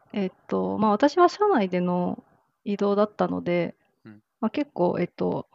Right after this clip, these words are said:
Speaker 1: 知り合いが多い状態からの
Speaker 2: はい。
Speaker 1: スタートだし、新しいマネージャーも知ってる人だったので、
Speaker 2: あ。
Speaker 1: 割と、うん、二週目って感じ。<laughs>
Speaker 2: <laughs> まあ、でもマネージャーとか知っ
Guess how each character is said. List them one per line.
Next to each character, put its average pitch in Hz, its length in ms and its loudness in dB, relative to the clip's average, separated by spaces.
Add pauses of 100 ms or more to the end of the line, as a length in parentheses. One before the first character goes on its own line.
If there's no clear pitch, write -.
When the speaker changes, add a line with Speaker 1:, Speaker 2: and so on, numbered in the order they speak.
(120)
Speaker 1:
知 - 160 -8
り 208 160 -2
合 214 80 0
い 208 60 -4
が 190 320 0
多 202 220 0
い 190 80 -2
状 175 200 -4
態 - 220 -8
か - 140 -6
ら 170 120 -4
の 214 140 -6
Speaker 2:
は - 60 -14
い。 - 20 -20 (680)
Speaker 1:
ス - 100 -20
タ 175 100 -2
ー - 40 -4
ト - 100 -10
だ 175 120 -6
し、 - 300 -4 (300)
新 208 280 2
し 226 240 0
い 180 40 -2
マ 165 140 -2
ネ 175 160 -2
ー - 20 -6
ジ 175 100 -6
ャ 170 80 2
ー - 20 -2
も 175 220 -4
知 - 100 -12
っ - 40 -16
て - 180 -6
る 185 80 -6
人 - 180 -6
だ 180 80 0
っ 170 40 -6
た - 180 -6
の 147 140 -6
で、 196 220 -6
Speaker 2:
あ。 - 140 -20 (1500)
Speaker 1:
割 208 220 0
と、 - 300 4 (480)
う 185 60 2
ん、 170 200 -2 (1120)
二 196 120 -2
週 196 180 -2
目 180 120 -4
っ 170 40 -6
て - 120 -10
感 170 160 -8
じ。 175 100 2
<laughs> - 0 -
Speaker 2:
<laughs> - 2000 0
ま 131 80 -4
あ、 123 40 -8
で 127 80 -6
も 107 160 -8
マ 120 120 -6
ネ 160 140 -8
ー 180 40 -10
ジ 185 80 -12
ャ 175 80 -6
ー - 40 -8
と - 100 -14
か - 120 -12
知 - 100 -6
っ - 20 -8